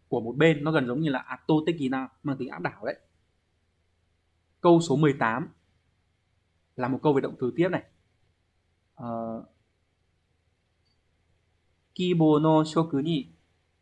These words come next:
tsukitai no nara, jouhou o atsumete, hitsuyou na chisiki o, ờ, nana ni oku koto ga taisetsu da." Nếu như muốn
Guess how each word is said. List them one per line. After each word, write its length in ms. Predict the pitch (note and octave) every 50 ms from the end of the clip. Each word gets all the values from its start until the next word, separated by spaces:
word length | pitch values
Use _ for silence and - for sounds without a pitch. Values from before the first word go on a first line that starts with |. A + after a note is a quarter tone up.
| _ _ _ _
tsukitai 580 | - C#3+ C#3+ D3 E3 E3 D#3+ D#3+ E3 E3 E3
no 140 | D#3+ D#3+ D#3
nara, 420 | C#3 A#2+ A#2+ B2 C3 B2+ B2 A#2 - _ _ _ _ -
jouhou 420 | B2+ D3+ D#3 D3 C#3+ C3+ C#3 D3+
o 40 | D#3+
atsumete, 840 | C3+ B2+ - - D3+ D3 D3 C#3+ C#3+ C#3+ - C#3+ C3 B2+ A#2+ A#2 - _ _ _ _ _ _ _ _ _ _ -
hitsuyou 360 | - - - D#3 D#3 D3+ C#3+
na 300 | D3+ D3 D3+ D3 C#3+ D3 - - _ _ _ _ _ _ _ _ _ _ _ _ _
chisiki 460 | - - D#3 - - E3 - C#3 C3+
o, 200 | C3+ C3+ - - - _ _ _ _ _ _ _ _ _ _ _ _ _ _
ờ, 240 | C3 B2 A#2 A#2 B2
nana 280 | C#3 D3 D#3+ D#3 D#3
ni 180 | D3+ D3 C3 C3+
oku 280 | C#3 C#3+ C#3 - C#3+ C3
koto 260 | - C#3 - B2 B2
ga 200 | B2+ C#3 D3+ - - _
taisetsu 460 | - D3 D3+ D3 - F#3 F3 - D#3+ B2+
da." 160 | C3 A#2 A2 G#2+ - _ _ _ _ _ _ _ _ -
Nếu 200 | C#3+ C#3+ D3 E3
như 220 | F#3+ G3+ G3+ G3+
muốn 480 | F#3 E3+ D3+ C3 B2+ C3 D#3 A3 A#3